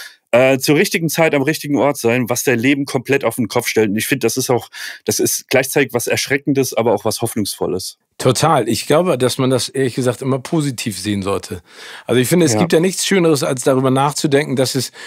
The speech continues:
Speaker 2: Zufälle im Leben gibt, die man nicht steuern kann. Ich glaub ja auch, und das ist dann ja auch am Ende immer diese große Frage, die man sich immer stellt, ich glaub ja, dass jeder Mensch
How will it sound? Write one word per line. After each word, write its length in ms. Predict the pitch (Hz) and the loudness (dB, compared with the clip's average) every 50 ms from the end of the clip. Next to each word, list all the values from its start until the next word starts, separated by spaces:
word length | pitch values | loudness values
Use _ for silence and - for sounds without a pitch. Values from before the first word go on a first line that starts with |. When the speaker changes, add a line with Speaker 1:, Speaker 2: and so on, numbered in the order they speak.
| - - - | -18 -14 -8
Speaker 2:
Zufälle 460 | - - 180 160 - - 180 165 165 | -4 -2 -2 0 2 2 2 2 2
im 160 | 160 151 139 | 0 0 2
Leben 240 | 139 156 175 165 156 | 2 2 2 2 0
gibt, 220 | 127 147 143 143 | 0 -2 -2 -2
die 80 | - 139 | -2 0
man 120 | 143 139 | 0 0
nicht 140 | 139 131 - | 0 0 0
steuern 400 | - - - 147 143 139 135 135 | 0 2 2 2 2 2 0 -2
kann. 240 | - - 208 196 123 | 0 0 0 0 -2
Ich 140 | - 123 - | -4 -8 -6
glaub 380 | - - 143 156 208 262 - - | 0 2 4 4 4 4 2 2
ja 100 | 165 147 | 2 2
auch, 100 | 143 143 | 2 2
und 80 | 143 | 2
das 140 | 139 131 - | 0 0 0
ist 160 | 151 143 - | -2 -2 0
dann 100 | 151 143 | 2 2
ja 140 | 139 135 135 | 2 2 2
auch 140 | 139 127 - | 0 0 0
am 120 | - 143 | 0 0
Ende 220 | 139 139 151 165 160 | 2 2 4 4 4
immer 160 | 151 147 143 | 4 4 2
diese 260 | 123 131 127 139 131 | 2 2 4 4 2
große 460 | 120 - 107 117 156 180 - - 151 | 2 2 2 2 2 2 2 2 0
Frage, 400 | - - - 131 143 151 165 147 | 0 -2 -2 0 2 2 2 0
die 100 | 139 135 | 0 0
man 140 | 131 127 117 | 0 0 0
sich 140 | 120 120 110 | 0 0 0
immer 140 | 120 120 107 | 0 0 0
stellt, 340 | - - - 120 143 143 - - - - - - - - - - _ | 0 2 2 2 2 2 -2 -10 -14 -12 -12 -12 -12 -14 -16 -10 _
ich 120 | - 127 110 | -4 -2 0
glaub 300 | - - 135 190 214 208 | 2 2 2 2 4 2
ja, 80 | 180 | 2
dass 220 | 151 156 143 120 113 | 2 2 2 0 2
jeder 500 | 123 160 185 185 165 156 151 143 - - | 2 2 4 4 4 4 2 0 -4 -10
Mensch 500 | - 120 120 117 131 147 175 165 - - | -6 0 2 2 4 4 2 0 0 -4